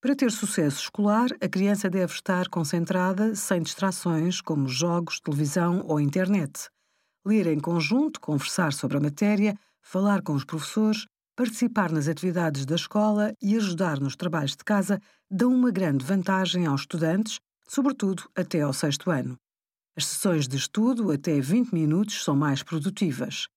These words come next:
Encoraja a independência dos mais novos. Estudos científicos comprovam que sabemos melhor o que descobrimos por nós próprios.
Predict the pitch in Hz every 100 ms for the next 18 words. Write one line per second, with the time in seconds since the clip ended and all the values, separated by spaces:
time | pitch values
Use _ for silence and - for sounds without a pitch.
0 | _ _ - 190 190 185 160 147 147 143
1 | 160 147 180 180 - 185 175 190 196 175
2 | 131 117 - - - _ _ _ _ -
3 | - 269 - 262 240 170 143 143 - -
4 | 143 156 151 147 139 - 151 143 127 139
5 | 156 180 214 - - 220 - - 262 214
6 | 147 143 147 147 151 - 131 123 135 135
7 | -